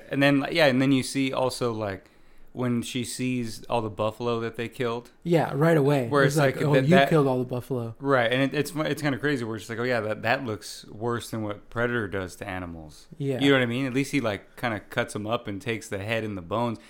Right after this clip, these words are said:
Speaker 1: He doesn't just, like, skin 'em like that. It just looks really gross, you know?
Speaker 2: Yeah,
Speaker 1: It
Speaker 2: I
Speaker 1: looks
Speaker 2: mean,
Speaker 1: really
Speaker 2: well,
Speaker 1: gross.
Speaker 2: each to each their own. They're kinda both bad, like, you know, like,
Speaker 1: Oh, well, sure, yeah.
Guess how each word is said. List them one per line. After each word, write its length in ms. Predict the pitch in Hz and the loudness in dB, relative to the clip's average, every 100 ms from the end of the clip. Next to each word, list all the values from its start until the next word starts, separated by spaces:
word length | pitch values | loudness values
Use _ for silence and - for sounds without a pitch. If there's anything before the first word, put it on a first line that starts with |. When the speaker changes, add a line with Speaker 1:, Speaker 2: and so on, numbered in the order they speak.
| - | -4
Speaker 1:
He 60 | 135 | 0
doesn't 160 | 135 | 2
just, 180 | 123 123 | 0 -2
like, 160 | 113 98 | -4 -6
skin 320 | - 123 131 | -6 -2 0
'em 120 | 113 | 0
like 180 | 92 87 | -4 -6
that. 300 | 92 87 - | -6 -6 -6
It 120 | - | -4
just 180 | 170 170 | -2 -2
looks 160 | 165 143 | -4 0
really 180 | 143 113 | -2 -2
gross, 500 | 95 107 87 - 110 | -2 -4 -4 -10 -10
you 60 | |
know? 220 | 101 104 160 | -8 -8 -8
Speaker 2:
Yeah, 180 | 147 143 | -8 -4
Speaker 1:
It 40 | |
Speaker 2:
I 120 | 185 | 2
Speaker 1:
looks 60 | 196 | 4
Speaker 2:
mean, 80 | 190 | 6
Speaker 1:
really 20 | |
Speaker 2:
well, 180 | 196 185 | 8 8
Speaker 1:
gross. 80 | 175 | 6
Speaker 2:
each 380 | 175 - - - | 0 -6 -12 -10
to 100 | - | -4
each 200 | 175 - | -4 -4
their 120 | 123 | -4
own. 160 | 117 123 | -4 -4
They're 100 | 131 | -4
kinda 220 | 131 131 | -4 -6
both 360 | 117 123 120 - - | -4 -4 -6 -10 -6
bad, 260 | 123 117 | -4 -4
like, 220 | 127 113 131 | -6 -8 -8
you 60 | |
know, 140 | 120 117 | -8 -8
like, 300 | 113 - - | -12 -14 -6
Speaker 1:
Oh, 140 | 156 139 | -2 -2
well, 100 | 190 | -4
sure, 260 | - 104 80 | -8 -12 -12
yeah. 60 | 80 | -20